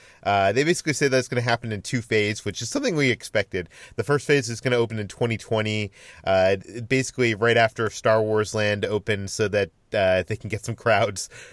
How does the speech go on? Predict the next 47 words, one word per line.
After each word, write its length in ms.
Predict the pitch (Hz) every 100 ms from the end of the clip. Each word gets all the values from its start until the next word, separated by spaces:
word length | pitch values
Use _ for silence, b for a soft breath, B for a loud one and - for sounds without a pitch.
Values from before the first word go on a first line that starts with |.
| B
to 140 | - 113
the 100 | 113
other 240 | 110 113
theme 300 | - 107 95
park 340 | 101 87 82 -
away 220 | 95 95
from 180 | 101 90
Disneyland 560 | 104 95 104 98 95
and, 180 | 92 92
uh, 280 | 92 90 90
you 140 | 95
know, 120 | 92 87
the 120 | 92
massive, 560 | 98 95 - 98 90
uh, 380 | 95 92 90 87 - B B B B B
uh, 280 | 90 87 85 78 _ _ 120
cluster 460 | 107 120 104 - 87
that 180 | 87 78
that's 220 | 98 -
gonna 200 | 113 98
be. 320 | 82 90 85 B B B
Uh, 220 | - 104 101
and 160 | 117
the 60 | 107
second 340 | 135 131 123
phase 300 | - 113 110
is 100 | 95
gonna 160 | 110 107
open 220 | 101 104
a 40 |
year 260 | 101 92 104
or 40 |
two 260 | 95 107 92
later. 460 | 107 123 120 120 117 B B
Uh, 340 | 110 104 98 107 -
basically 320 | 170 - 165
what 140 | 139
they 120 | 147
say 340 | 151 151 143 135
is 240 | 127 117
that 260 | 127 127 -
this 260 | 127 - - - -
themed 320 | 143 139 120
land 320 | 139 135 123 117
is 160 | 113
gonna 260 | - 123 120
be 720 | - 117 120 120 117 117 120